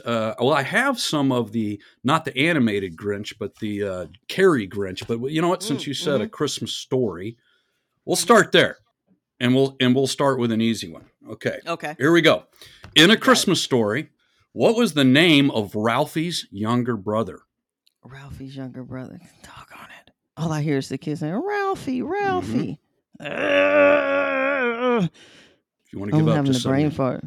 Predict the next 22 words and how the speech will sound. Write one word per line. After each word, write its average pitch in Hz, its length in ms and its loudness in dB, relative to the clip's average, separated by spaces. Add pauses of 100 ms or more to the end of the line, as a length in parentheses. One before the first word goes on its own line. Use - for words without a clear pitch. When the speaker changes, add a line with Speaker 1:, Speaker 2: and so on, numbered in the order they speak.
Speaker 1:
That's 113 180 -2
okay. 247 200 4
Speaker 2:
I'm 165 80 6
having 143 220 4
a 135 40 2
brain 123 200 -2
fart. 123 100 -2
Speaker 1:
We 175 60 4
got 143 160 6
Speaker 2:
Yeah, 139 80 2
Speaker 1:
plenty. 185 300 4
Speaker 2:
I'm 156 140 -2
gonna 151 180 0
give 143 160 2
up. 135 200 2 (200)
Speaker 1:
All 131 60 4
right, 120 140 6
Speaker 2:
Okay. 135 80 2
Speaker 1:
no, 131 160 2 (100)
okay, 131 200 0
Randy. 123 600 4 (220)
Speaker 2:
Randy. 320 800 10